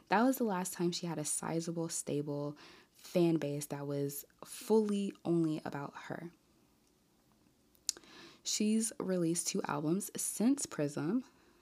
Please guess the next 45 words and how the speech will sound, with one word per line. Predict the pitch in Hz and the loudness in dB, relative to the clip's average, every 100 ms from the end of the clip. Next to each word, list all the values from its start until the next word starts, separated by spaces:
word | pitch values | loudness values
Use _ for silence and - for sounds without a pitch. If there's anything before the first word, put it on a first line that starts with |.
| - _ | -20 _
Witness | 165 156 147 147 - | -2 0 0 -2 0
and | 147 143 | -2 -2
Smile, | - 202 208 214 214 | -2 0 0 0 -2
but | 190 180 175 - - - - | -2 -2 -2 -8 -18 -18 -4
the | - | 0
only | - 202 220 233 226 | 2 2 4 2 2
notable | - 175 175 175 170 | 0 2 2 2 -2
song | - 156 156 156 151 | -2 -2 0 -2 -2
you | 151 147 | -4 -4
can | 151 143 | -2 -2
remember | 143 165 190 160 | 2 2 2 0
is | 151 143 139 147 - - - - - - | -2 -4 -4 -4 -6 -8 -10 -12 -12 -6
Swish | 160 151 - | -4 -2 -4
Swish, | 160 151 - - - | -2 -4 -4 -6 -6
right? | - 143 147 156 - | -6 -6 -6 -8 -2
And | 160 | 2
maybe | 170 262 | 4 4
that | 247 | 2
song | 214 214 | 0 -2
with | 214 | 0
the | |
Migos? | 143 143 170 202 220 233 226 - - - - - | 0 0 -2 -2 -6 -8 -14 -18 -18 -16 -12 2
I | |
don't | 233 | 4
know, | 156 | 4
same, | 165 - 143 156 | 2 -4 -6 -4
I | 160 | -4
don't | 143 | -4
know. | 139 - - - - - - _ _ _ _ | -8 -12 -14 -14 -16 -20 -20 _ _ _ _
If | 226 226 | 4 6
you're | 240 | 6
new | 202 165 | 8 6
here, | 151 143 - | 4 0 -2
I've | 175 | 0
spoken | 175 175 | 0 2
about | 185 170 - | 2 0 -2
something | - - 165 - 156 156 - - | -2 0 0 2 2 2 -2 -6
called | - 147 | -6 -4
the | 147 | -4
fourth | - 139 - | -4 -4 -2
album | 147 151 165 | -2 2 0
curse | 165 160 160 - | 0 -4 -4 -2
in | 147 | -2
pop | 147 139 147 | 0 -4 0
music. | 156 165 170 165 | 2 4 4 2